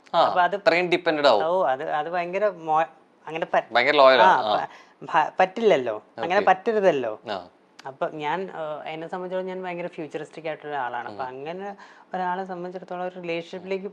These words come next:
Speaker 2: പോയി കഴിഞ്ഞാൽ എനിക്ക് ഫ്യൂച്ചർ അവിടെ കളയേണ്ടി വരും. എനിക്ക്
Speaker 1: ഓക്കെ.
Speaker 2: വേറെ ഒന്നും ചെയ്യാൻ പറ്റത്തില്ല. ഞാൻ, ഞാൻ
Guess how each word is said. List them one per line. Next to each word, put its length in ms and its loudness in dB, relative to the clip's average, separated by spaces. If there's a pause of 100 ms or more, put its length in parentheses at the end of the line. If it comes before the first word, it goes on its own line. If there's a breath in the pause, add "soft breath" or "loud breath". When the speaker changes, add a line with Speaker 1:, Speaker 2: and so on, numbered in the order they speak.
Speaker 2:
പോയി 180 -2
കഴിഞ്ഞാൽ 300 -8
എനിക്ക് 240 -10
ഫ്യൂച്ചർ 320 -6
അവിടെ 140 -2
കളയേണ്ടി 400 -8
വരും. 320 -10
എനിക്ക് 240 -10
Speaker 1:
ഓക്കെ. 120 -8
Speaker 2:
വേറെ 220 0
ഒന്നും 200 -6
ചെയ്യാൻ 300 -10
പറ്റത്തില്ല. 400 -10 (420 soft breath)
ഞാൻ, 280 -16 (100)
ഞാൻ 320 -6